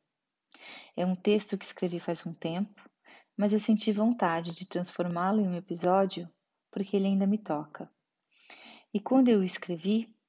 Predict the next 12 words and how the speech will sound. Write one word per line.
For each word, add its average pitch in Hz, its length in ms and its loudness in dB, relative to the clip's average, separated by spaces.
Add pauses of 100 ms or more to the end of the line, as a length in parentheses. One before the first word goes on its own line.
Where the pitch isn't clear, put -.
(100)
tinha 214 240 2
apenas 214 340 2
um 233 160 4
filho, 165 480 -6 (640)
mas 202 160 2
eu 220 80 2
resolvi 233 400 4
deixá-lo 185 500 0
na 190 140 0
íntegra, 208 680 2
porque - 240 -2
afinal 175 680 0